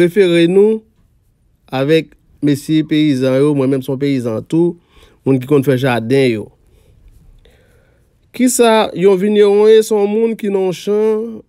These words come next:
oubyen s on moun ki abitye fè grandi ab, oubyen wi, nou di l konsa. Li di ke mwen menm,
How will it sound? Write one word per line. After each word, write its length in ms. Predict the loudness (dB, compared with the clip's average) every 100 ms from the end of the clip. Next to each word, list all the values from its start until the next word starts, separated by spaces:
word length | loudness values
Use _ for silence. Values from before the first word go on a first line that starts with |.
| _ _ _ _ _
oubyen 320 | -4 0 0
s 60 | 0
on 80 | -4
moun 140 | -4
ki 140 | -2 -2
abitye 380 | -2 -4 -6 -4
fè 140 | -4
grandi 380 | -2 -2 -2 -4
ab, 380 | -4 -4 -4 -8 -18 _ _ _ _ -10
oubyen 640 | -2 0 2 2 2 -2 -4 -14 -6
wi, 300 | 0 2 2
nou 140 | 0
di 100 | -2
l 60 | -4
konsa. 240 | -6 -8 -14 _ _ _ _ _ _ _ _ -20 -20 -20 -20 -20 -20 _ _ _ _ _ _ _ _ _ -4
Li 160 | -2
di 240 | 2 4 4 2 0 2
ke 140 | 4 6 6 4 -2 _ _ _ _ _ _ _ _ _ _ _ _ _ _ _ _ _ _ _
mwen 460 | 2 4 6 4 4
menm, 380 | 4 6 4